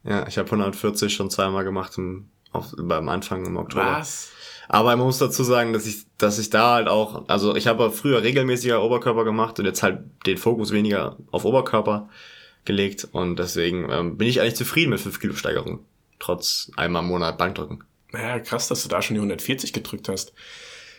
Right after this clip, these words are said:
Speaker 2: Dann haben wir
Speaker 1: Vertical hatten wir vorher quasi.
Speaker 2: Vertical haben wir vorher gemacht, genau.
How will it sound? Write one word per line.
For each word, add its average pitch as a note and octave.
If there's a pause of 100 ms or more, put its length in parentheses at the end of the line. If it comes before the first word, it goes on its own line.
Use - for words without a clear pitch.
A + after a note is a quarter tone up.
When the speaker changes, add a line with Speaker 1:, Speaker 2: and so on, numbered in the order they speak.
(380)
Speaker 2:
Dann C3
haben C3
wir A#2+ (1080)
Speaker 1:
Vertical B2
hatten F#2+
wir F2+
vorher G#2
quasi. G#2+
Speaker 2:
Vertical C#3
haben C3+
wir C3
vorher C3
gemacht, C#3
genau. G#2+